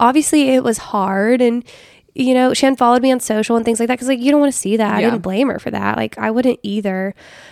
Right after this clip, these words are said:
Speaker 1: But she also, like, we have this mutual respect to where it's like, okay, um, I've still talked to her since then, you know, a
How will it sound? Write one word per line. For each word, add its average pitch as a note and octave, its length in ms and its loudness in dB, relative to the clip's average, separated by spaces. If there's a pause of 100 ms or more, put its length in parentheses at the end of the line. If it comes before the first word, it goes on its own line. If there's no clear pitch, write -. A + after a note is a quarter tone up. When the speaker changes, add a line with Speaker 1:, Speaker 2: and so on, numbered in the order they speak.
(140)
Speaker 1:
But A3 560 0 (280)
she - 280 -4
also, A3 800 -2
like, A3 220 -4
we A3+ 160 0
have A3 300 -2
this B3 220 0
mutual G#3+ 540 0
respect - 800 -6
to - 80 -10
where A3+ 100 0
it's G#3 160 -2
like, G3 280 0
okay, G3+ 500 -2 (1300)
um, G#3+ 400 2 (160)
I've A3 160 2
still B3+ 160 0
talked A3+ 260 0
to G#3 80 -8
her E3+ 100 -4
since - 280 -6
then, F#3+ 340 2
you G#3 80 4
know, F#3+ 200 4
a - 20 6